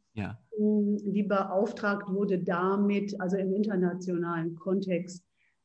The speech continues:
Speaker 2: äh, jetzt in, auch in eine andere Kultur zu gehen. Und in eine andere Kultur gehen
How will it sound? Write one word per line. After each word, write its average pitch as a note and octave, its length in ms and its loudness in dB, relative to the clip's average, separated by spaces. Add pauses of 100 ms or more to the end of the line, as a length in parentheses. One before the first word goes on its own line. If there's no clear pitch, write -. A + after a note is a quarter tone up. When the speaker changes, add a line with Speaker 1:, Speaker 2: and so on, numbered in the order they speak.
(100)
Speaker 2:
äh, F3+ 280 0
jetzt F#3 220 -2
in, G3 140 0
auch G3 160 -2
in F#3 100 2
eine F#3 300 2
andere F#3+ 260 2
Kultur C#4+ 480 4
zu - 160 0
gehen. - 340 -8
Und F3+ 140 -6
in G3 160 -4
eine G3 320 -2
andere G3 340 -4
Kultur A3 440 -2
gehen A3+ 340 0